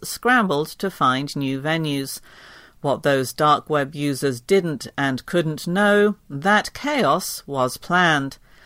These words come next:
Dutch authorities had already seized Hansa, another major dark web market, the previous month. For weeks, they operated it as usual,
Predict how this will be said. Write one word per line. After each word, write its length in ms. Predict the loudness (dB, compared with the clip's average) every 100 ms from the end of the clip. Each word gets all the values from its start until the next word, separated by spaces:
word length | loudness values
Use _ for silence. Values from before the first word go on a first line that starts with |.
| -20 -20 _ 0
Dutch 300 | 4 4 4
authorities 800 | 0 4 6 6 4 0 -2 -2
had 120 | 0
already 520 | 2 4 4 2 0
seized 520 | -4 -4 -4 -4 -8 -14 -2
Hansa, 520 | 2 2 0 -4 -4 _
another 560 | -4 0 4 4 4 2
major 440 | 0 0 0 0
dark 460 | 0 4 4 4 0
web 240 | -2 -2
market, 640 | -2 2 2 2 -2 -2 -4
the 100 | -6
previous 640 | -4 -6 -4 -2 -4 -4 0
month. 440 | 2 2 -2 -18 -20 -20 -20 -20 -20
For 220 | -4 -4
weeks, 560 | 2 2 2 -2 -8 -4
they 220 | -2 0
operated 600 | -2 0 0 0 -2 -2
it 140 | -2 0
as 360 | 0 0 -2
usual, 500 | 0 0 0 -2 -4